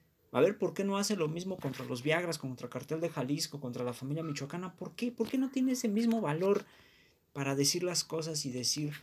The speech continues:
que, que van a enfrentarlos? ¿Dónde está? Siguen pasando. Vamos a ver, como les digo, el día de hoy, martes, a ver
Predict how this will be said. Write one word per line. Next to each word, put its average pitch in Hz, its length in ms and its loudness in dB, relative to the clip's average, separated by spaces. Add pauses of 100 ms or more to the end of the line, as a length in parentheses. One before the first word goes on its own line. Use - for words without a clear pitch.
(480)
que, 120 600 -4
que 135 80 0
van 151 160 2
a 160 60 0
enfrentarlos? 117 720 -4 (440)
¿Dónde 233 160 0
está? 277 340 0 (500)
Siguen 233 380 0
pasando. 190 720 0 (1120)
Vamos 208 260 -2
a 214 60 6
ver, 214 160 4
como 170 160 -2
les 151 140 2
digo, 170 280 -2
el 139 220 -6
día 170 360 -6 (460)
de 127 160 0
hoy, 170 140 4
martes, 202 580 -4 (140)
a 131 100 -10
ver 151 180 -2